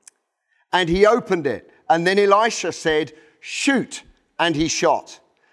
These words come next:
And he said, "The arrow of the Lord's deliverance and the arrow of the deliverance from S-, uh, Syria."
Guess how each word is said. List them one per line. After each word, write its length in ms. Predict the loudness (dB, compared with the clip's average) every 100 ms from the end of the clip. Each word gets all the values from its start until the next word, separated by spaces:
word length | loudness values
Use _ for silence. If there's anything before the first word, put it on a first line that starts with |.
| _
And 140 | -2 -2
he 80 |
said, 320 | -2 -2 -2 -2
"The 180 | -6 0
arrow 380 | 2 2 2 2
of 240 | 0 -2
the 80 | 0
Lord's 320 | 2 2 0
deliverance 680 | -2 2 2 0 -4 -4 -8
and 160 | -8 -6
the 200 | -6 -2
arrow 400 | 0 2 2 0
of 240 | -2 -6
the 80 | -6
deliverance 720 | -4 -2 0 -2 -2 -8 -8
from 140 | -6 -6
S-, 320 | -6 -12 -14 _ _
uh, 200 | -2 -2
Syria." 640 | -2 -4 -2 0 0 -2